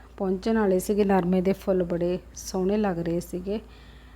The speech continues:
ਤੇ ਇੱਥੇ ਅਸੀਂ ਬਸ ਪਹੁੰਚ ਗਏ ਸੀ। ਇਹ ਬੋਰਡ ਦੇਖੋ ਕਿੰਨਾ ਸੰਘਣਾ, ਇਹਦੀ ਛਾਂ ਆ ਸੰਘਣੀ।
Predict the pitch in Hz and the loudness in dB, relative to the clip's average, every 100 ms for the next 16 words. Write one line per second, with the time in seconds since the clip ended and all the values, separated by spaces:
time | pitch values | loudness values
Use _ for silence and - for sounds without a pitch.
0 | - - - 190 190 185 185 - 208 196 | -20 -14 -2 4 4 4 0 0 0 0
1 | 202 196 185 185 - 185 185 175 175 196 | 0 0 2 0 0 -2 -2 -6 -2 0
2 | 202 - 190 175 175 180 190 180 175 196 | -2 0 -2 0 0 0 0 -2 -2 -4
3 | 185 185 180 175 175 - 180 185 208 202 | -4 0 0 0 -2 -2 -2 0 0 0
4 | 170 180 180 - 202 180 170 170 180 185 | 0 -2 -2 -6 -4 -2 -2 -2 -2 -2
5 | 180 185 220 | -2 0 -2